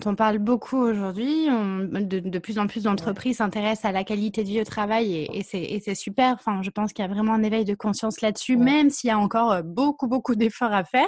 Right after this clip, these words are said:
Speaker 2: Mm, mm.
Speaker 1: Euh, et du coup, la psychologie positive est très souvent, euh, euh, portée en avant pour, euh, améliorer cette qualité de vie au travail.
Speaker 2: Mm.
Speaker 1: Euh, quels en sont les principaux ingrédients selon toi ?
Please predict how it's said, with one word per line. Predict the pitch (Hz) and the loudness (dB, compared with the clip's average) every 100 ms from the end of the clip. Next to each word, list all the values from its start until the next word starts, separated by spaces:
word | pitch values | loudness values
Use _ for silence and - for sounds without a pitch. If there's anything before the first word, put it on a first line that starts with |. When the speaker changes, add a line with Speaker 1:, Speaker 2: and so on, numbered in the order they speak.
| - | 0
Speaker 2:
Mm, | 196 | -8
mm. | 185 - 196 180 175 | -10 -10 -12 -6 0
Speaker 1:
Euh, | 214 208 196 202 202 - | 2 2 2 2 0 0
et | 220 | 0
du | 202 214 | 0 0
coup, | 302 | 4
la | 302 247 | 6 4
psychologie | - 247 233 220 240 | 2 -2 0 2 2
positive | 247 214 214 285 247 | 0 0 -2 -2 0
est | 226 208 | 0 0
très | - 247 | -2 -2
souvent, | - 226 262 262 | -2 2 4 6
euh, | 226 208 - - - - 226 | 4 2 -4 -16 -20 -6 -2
euh, | 214 208 202 196 196 | 0 2 0 0 0
portée | 233 - 277 | -2 2 4
en | 247 233 | 8 8
avant | 240 226 269 277 | 8 8 6 6
pour, | 254 240 208 | 4 0 2
euh, | 202 - | 2 4
améliorer | 240 247 220 233 277 | 4 4 4 2 0
cette | 254 226 | -2 -4
qualité | 233 214 208 214 | -4 -4 -4 -4
de | |
vie | 226 | -2
au | 240 | -2
travail. | - 214 240 381 - - | -4 -4 -2 -4 -8 -16
Speaker 2:
Mm. | 208 202 | -8 -2
Speaker 1:
Euh, | 214 208 214 214 | 0 0 -2 -2
quels | - 262 247 247 | -2 0 2 4
en | 240 | 4
sont | - 320 | 4 6
les | 269 | 6
principaux | - 233 - 220 240 | 2 -2 -2 -8 -2
ingrédients | 220 214 208 208 254 | -2 0 -2 -2 -2
selon | - 214 202 | -2 -4 -4
toi ? | - 214 | -4 -8